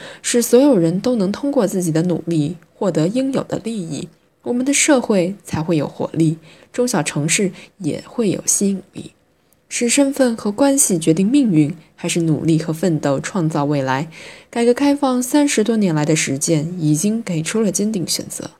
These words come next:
巩固和壮大这一社会进步主流，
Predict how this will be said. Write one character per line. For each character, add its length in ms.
巩 220
固 220
和 160
壮 300
大 180
这 160
一 80
社 220
会 120
进 200
步 100
主 240
流， 260